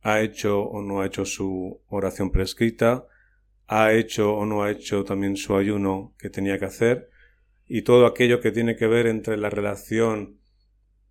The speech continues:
vertical entre el ser humano y el creador, sino también en esa relación horizontal que existe y que es fundamental entre el ser humano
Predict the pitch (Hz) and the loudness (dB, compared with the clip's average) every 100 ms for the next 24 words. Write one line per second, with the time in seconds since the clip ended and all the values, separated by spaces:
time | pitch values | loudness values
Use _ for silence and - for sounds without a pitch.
0 | _ 117 110 110 - 104 - 113 110 104 | _ -4 -2 0 -2 -6 -2 0 2 0
1 | 104 - - 104 101 101 - 113 110 107 | -6 -10 -8 -6 -4 -6 -4 -4 -4 -2
2 | 110 104 101 98 95 98 101 110 92 - | -2 0 0 -2 -2 0 2 2 2 -4
3 | 120 139 135 131 143 156 151 - _ - | 0 2 4 4 4 2 -2 -16 _ -4
4 | 113 123 135 147 147 - - 120 117 113 | 0 2 2 2 0 -2 -6 -2 2 0
5 | - 123 135 143 147 - 120 120 113 113 | 0 2 4 4 0 -2 -2 0 -2 -2
6 | 110 127 135 135 117 104 - 143 147 147 | -2 -2 -2 0 -2 -2 -4 0 0 0
7 | 117 113 - _ _ _ _ - 113 139 | 0 -2 -6 _ _ _ _ -8 -2 0
8 | 135 139 127 113 110 107 107 131 117 104 | 0 0 0 0 -2 -6 -6 -4 -2 -4
9 | - _ _ _ _ _ - 113 113 110 | -10 _ _ _ _ _ -8 -6 -2 -2
10 | 107 - 120 113 107 104 104 110 113 | -4 -2 -2 -2 -2 -2 -2 -4 -6